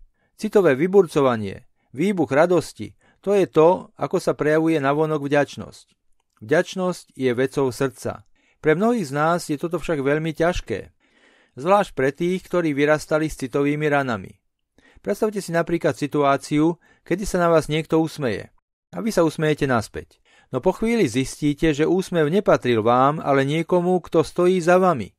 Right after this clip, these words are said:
Reakcia? Cítime sa citovo zranení. Predstavte si však človeka, ktorého city boli takto opakovane zraňované,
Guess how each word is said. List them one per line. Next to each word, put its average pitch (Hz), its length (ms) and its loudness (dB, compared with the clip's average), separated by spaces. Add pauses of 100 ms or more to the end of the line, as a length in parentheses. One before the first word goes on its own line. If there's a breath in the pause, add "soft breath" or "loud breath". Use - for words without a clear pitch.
(240)
Reakcia? 117 720 -2 (320)
Cítime 180 400 -2
sa 143 160 0
citovo 135 400 0
zranení. 117 560 -2 (400 soft breath)
Predstavte 196 400 0
si 226 80 -2
však 202 240 -2
človeka, 165 560 4
ktorého 151 480 4
city 190 320 -2
boli 156 240 4
takto 143 320 2
opakovane 156 480 2
zraňované, 131 800 2